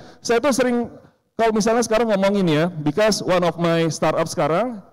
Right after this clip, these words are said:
aduh saya ngomongnya startup lagi, one of my company sekarang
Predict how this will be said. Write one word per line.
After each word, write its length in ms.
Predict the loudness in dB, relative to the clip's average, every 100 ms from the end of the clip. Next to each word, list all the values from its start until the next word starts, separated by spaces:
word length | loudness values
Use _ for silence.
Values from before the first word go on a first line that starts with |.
| -8
aduh 240 | -6 -4
saya 160 | -4 -2
ngomongnya 240 | 0 -2
startup 240 | 0 -2
lagi, 240 | 0 0 2
one 140 | 2
of 60 | 0
my 80 | -2
company 400 | 0 0 0 0
sekarang 640 | 0 -2 0 2 2 0